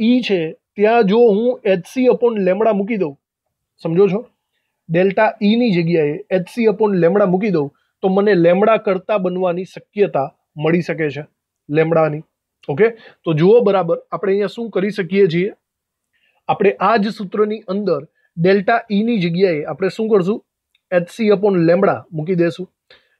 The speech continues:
એચ સી upon લેમ્ડા is equal to આર એચ,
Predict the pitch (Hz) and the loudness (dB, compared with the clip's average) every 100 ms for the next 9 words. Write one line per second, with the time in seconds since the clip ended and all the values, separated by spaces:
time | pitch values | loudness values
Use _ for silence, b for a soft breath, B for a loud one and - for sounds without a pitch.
0 | - 185 - 220 208 214 196 196 202 214 | -4 -4 -2 0 2 2 2 2 2 0
1 | - - 165 185 202 196 175 202 233 _ | -2 -8 -8 -2 0 0 0 -4 -6 _
2 | _ _ - 165 165 180 226 | _ _ -6 0 4 4 2